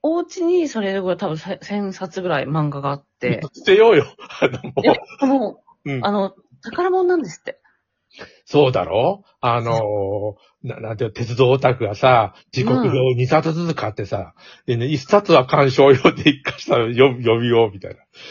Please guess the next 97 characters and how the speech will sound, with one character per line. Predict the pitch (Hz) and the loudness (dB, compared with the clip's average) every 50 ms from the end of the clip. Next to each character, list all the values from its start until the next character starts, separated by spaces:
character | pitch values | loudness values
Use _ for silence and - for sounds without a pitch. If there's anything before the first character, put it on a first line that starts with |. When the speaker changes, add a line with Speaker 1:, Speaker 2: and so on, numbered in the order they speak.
| - - | -8 -2
Speaker 1:
そ | 185 196 247 | 0 0 2
う | 233 | 0
で | 190 175 | 0 -2
す | 156 - 147 | -4 -6 -6
よ。 | 143 143 156 - | -6 -4 -4 -4
Speaker 2:
あ | - 208 | -2 -2
れ | - | 2
Speaker 1:
開 | - 269 | 2 4
け | |
な | 294 302 311 | 4 4 2
い | 302 | 0
と | 254 254 | -2 -2
か | - - | 0 0
あ | 170 196 | 0 2
る | 233 220 | 0 -2
ん | |
で | 170 160 | -2 -4
す | - | -6
か | - 131 | -8 -10
ら。 | - - - _ _ - | -12 -12 -18 _ _ -16
Speaker 2:
ず | 127 - 143 151 170 | -10 -2 0 0 2
ら | 170 - 659 - - - - - | 2 2 0 0 -2 -6 -8 -10
ー | |
っ | _ | _
と | - 131 | -8 -6
並 | 123 120 113 113 117 | -4 -4 -4 -4 -6
ん | |
で | 110 110 104 | -6 -8 -8
て、 | - 110 101 98 | -8 -8 -8 -8
も | 98 98 101 104 107 104 101 101 101 | -10 -12 -14 -12 -12 -12 -12 -14 -14
う、 | |
な | 101 104 | -16 -16
ん | 101 98 | -18 -16
で、 | 101 101 | -18 -16
Speaker 1:
そ | 147 143 | -14 -12
う | |
そ | 139 | -10
う | 127 139 185 | -10 -10 -10
そ | - 131 | -10 -12
う。 | 127 113 | -14 -10
Speaker 2:
い-、 | 117 131 | -6 -4
意 | 170 | -4
味 | 226 254 | -2 2
わ | 226 170 143 | 2 2 2
か | - 123 120 | 2 -2 -6
ん | 120 | -6
な | 107 107 | -6 -10
い | |
も | 95 101 107 | -8 -10 -10
ん | |
な。 | 98 104 | -8 -6
二 | 110 117 110 | -6 -6 -4
冊 | - 185 190 190 - | -2 -4 -4 -4 -8
買 | - 190 190 | -8 -6 -4
う | 196 196 | -4 -4
意 | 190 | -2
味 | 185 143 | -2 -2
あ | 139 147 | -2 -4
る？ | - 107 - | -6 -8 -14
と | - - | -16 -20
思 | 90 87 | -20 -20
っ | |
て。 | 90 _ _ _ _ - 156 | -20 _ _ _ _ -14 -14
Speaker 1:
そ | 151 - 202 220 | -12 -8 -8 -6
う | 226 220 | -6 -6
な | 185 175 170 | -6 -8 -8
ん | 156 | -10
で | 147 | -10
す。 | 143 - - | -12 -14 -14
買 | - - 160 160 | -14 -10 -8 -6
う | 185 233 254 | -4 -2 -2
ん | 247 220 | -2 -4
で | 185 165 | -6 -8
す | 160 - - 131 | -10 -12 -14 -16
よ。 | 120 - _ _ _ _ - - | -16 -18 _ _ _ _ -12 -8
Speaker 2:
あ | |
の、 | 220 - | -4 0
Speaker 1:
シ | 311 | 2
ー | 359 | 2
デ | 349 | 2
ィ | 330 | 2
ー | 330 339 330 - | 0 -2 -4 -4
好 | - | -8
き | - 220 | -8 -6
な | 208 202 | -6 -6
人 | - - | -4 0
は | 185 208 | 2 4
Speaker 2:
宝 | 214 208 | 4 6
物 | 202 202 | 6 6
な | 202 190 | 6 6
ん | |
だ | 190 180 | 4 0
よ。 | 170 | -2
Speaker 1:
シ | 135 127 | -4 -6
ー | |
デ | 262 | -6
ィ | 285 | -6